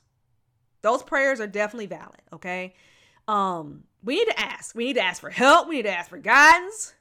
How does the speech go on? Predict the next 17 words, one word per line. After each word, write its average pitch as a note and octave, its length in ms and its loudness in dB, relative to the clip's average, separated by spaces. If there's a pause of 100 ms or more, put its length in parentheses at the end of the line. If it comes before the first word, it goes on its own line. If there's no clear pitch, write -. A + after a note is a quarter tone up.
We G#3+ 100 -8
need F#3 140 -10
healing. E4+ 560 -6 (520)
<laughs> B4 280 -10 (1500)
And A#3 480 -4
we E4 260 0
might F4 320 0
do F#4+ 220 0
this C#4 300 -6 (100)
not C#4+ 260 2
just B3+ 140 -10
on A3+ 180 -6
be-, G#3 140 -6
on A3 180 -10
behalf G3 280 -4
of F#3 60 -12
ourselves, C4+ 580 -6